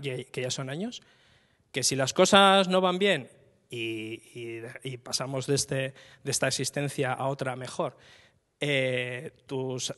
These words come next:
descendientes ocupan esa vivienda en primera generación y a los setenta y cinco años esa vivienda, ese bloque de viviendas en este caso,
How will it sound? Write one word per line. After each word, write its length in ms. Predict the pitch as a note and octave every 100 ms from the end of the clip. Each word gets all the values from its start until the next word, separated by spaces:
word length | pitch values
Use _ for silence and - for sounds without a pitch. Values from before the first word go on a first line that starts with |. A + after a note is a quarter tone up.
| -
descendientes 880 | C3 - B2+ C#3+ E3+ C3 A#2 - - _ _ _ - A#2
ocupan 360 | A2+ - C3+ C3+
esa 160 | C#3
vivienda 460 | B2 B2 D3+ G#3+ C4+
en 80 | G3
primera 300 | B2+ - -
generación 580 | - C#3 C#3+ - A3 C4 _ _ _ - _ _ _ _ _ -
y 160 | F3+
a 80 | E3
los 140 | D3+ C#3
setenta 340 | C#3+ C#3 C3+
y 40 |
cinco 320 | C3+ F3 F3+ F#3+
años 440 | G#3+ B3+ B3+ - _ -
esa 280 | D#3 -
vivienda, 560 | F#3 F3+ F#3 G3+ F3+ B3+ - _ _ _ _ _ _ _ -
ese 180 | C#3+ -
bloque 220 | C#3 C#3+
de 80 | C#3
viviendas 300 | C#3+ D3 C#3+
en 80 | C#3+
este 180 | C#3 D3+
caso, 340 | E3+ - G3+